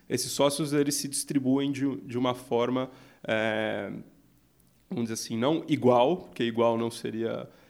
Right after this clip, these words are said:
é... aceitável, vamos dizer assim, porque a renda não se distribui igual na população. Então, a gente adota ali uma distribuição de renda que a penad nos aponta e faz essa cascata como se fosse uma relação,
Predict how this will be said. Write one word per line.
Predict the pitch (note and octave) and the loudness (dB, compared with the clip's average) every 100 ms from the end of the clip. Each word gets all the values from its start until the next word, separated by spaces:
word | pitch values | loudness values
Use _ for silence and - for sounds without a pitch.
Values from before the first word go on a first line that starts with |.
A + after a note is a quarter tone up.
| _ | _
é... | - A2+ A2+ A2 - B2 - C3 - _ _ _ _ _ _ _ | -8 -6 -6 -8 -10 -14 -16 -20 -20 _ _ _ _ _ _ _
aceitável, | - - A#2+ - D3 C#3 | -4 0 2 4 4 4
vamos | A2+ A2 | 2 -2
dizer | A2+ | -4
assim, | - D#3+ | -2 -2
porque | E3+ - D#3+ D#3 | -2 -2 -4 -2
a | C#3 | 0
renda | C#3 D3+ D#3 | 0 0 0
não | C#3+ C#3+ | 0 -2
se | D#3 | -4
distribui | C3+ - C3 C#3 | -8 -8 -2 0
igual | B2+ B2 B2+ - - | 2 2 0 -4 -8
na | B2+ | -2
população. | B2+ C3 C#3 C3+ - - A2 | -2 0 0 0 -2 -8 -8
Então, | - C3+ C#3+ - - | 0 0 0 -8 -8
a | - | -4
gente | C3 C3 | -2 0
adota | C3 A#2 A2 A2+ | 0 0 0 -2
ali | A2 G#2+ | -6 -8
uma | A#2+ A2+ A2 A2 | -6 -4 -2 -4
distribuição | A2+ - B2+ C3 C3 | -6 -6 -4 -2 -2
de | B2 | -2
renda | A#2 A#2 G#2+ G#2+ - - _ | -2 -4 -4 -6 -10 -20 _
que | - C3 B2+ B2 A#2 | 0 2 2 0 0
a | A#2+ A2+ | 2 2
penad | D3+ B2 B2 A#2+ | 2 2 2 0
nos | A#2 A2+ | -2 -2
aponta | - D3 G#3 - - - - _ - - - | 0 2 2 -2 -14 -18 -20 _ -20 -16 -8
e | F3 | -6
faz | - D#3 E3 D#3+ - | 2 2 4 0 -6
essa | C3+ C3 D#3 C#3 | -6 -2 0 0
cascata | D#3+ C#3+ - C#3 C#3+ C#3+ | 2 0 0 0 0 -4
como | C#3+ | -4
se | C#3 - | -6 -6
fosse | - - B2+ B2+ - C3+ | -8 -6 -4 -4 -4 -4
uma | B2+ C3 | -2 -2
relação, | C3 B2 A#2+ - A#2+ B2 | -2 -4 -6 -6 -6 -6